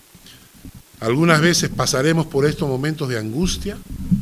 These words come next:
por momentos de dificultad, donde el diablo aprovechará para llenar nuestra cabeza de dudas, pero usaremos de la fe,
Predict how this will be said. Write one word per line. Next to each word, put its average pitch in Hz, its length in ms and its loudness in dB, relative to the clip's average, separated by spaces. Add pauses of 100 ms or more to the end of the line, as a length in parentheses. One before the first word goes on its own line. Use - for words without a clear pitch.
(1300)
por 113 100 -10
momentos 139 540 0
de 131 80 4
dificultad, 123 760 -2 (680)
donde 120 220 -4
el 113 80 -4
diablo 151 320 4
aprovechará 131 800 0
para 131 180 -2
llenar 117 380 -2
nuestra 123 300 -4
cabeza 131 360 -4
de 107 120 -4
dudas, 202 500 2 (2500)
pero 104 320 -6 (1400)
usaremos 120 500 -2
de 120 120 -2
la 104 120 -4
fe, 117 320 -4